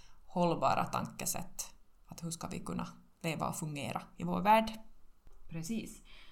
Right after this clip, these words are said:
Speaker 2: För att lite backa, det här med hållbar utveckling har man ju hört, eh, ja, ganska mycket. Man har pratat om det väldigt mycket och det,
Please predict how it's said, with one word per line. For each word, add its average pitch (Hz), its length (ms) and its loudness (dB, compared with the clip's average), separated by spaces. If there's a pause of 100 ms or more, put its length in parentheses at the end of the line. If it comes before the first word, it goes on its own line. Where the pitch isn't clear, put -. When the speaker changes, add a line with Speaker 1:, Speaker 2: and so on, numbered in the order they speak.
(280)
Speaker 2:
För 233 100 6
att 262 140 6
lite 285 220 6
backa, 240 460 8
det 214 60 6
här 226 160 4
med 247 240 6
hållbar 226 540 10
utveckling 208 520 2
har 180 160 6
man 180 180 6
ju 165 120 4
hört, 165 600 2
eh, 123 60 2 (580)
ja, - 300 4 (260)
ganska 269 320 8
mycket. 190 320 8
Man 202 140 8
har 226 140 8
pratat 220 380 10
om 180 100 8
det 180 60 10
väldigt 185 320 8
mycket 170 300 4
och 170 60 6
det, 180 400 6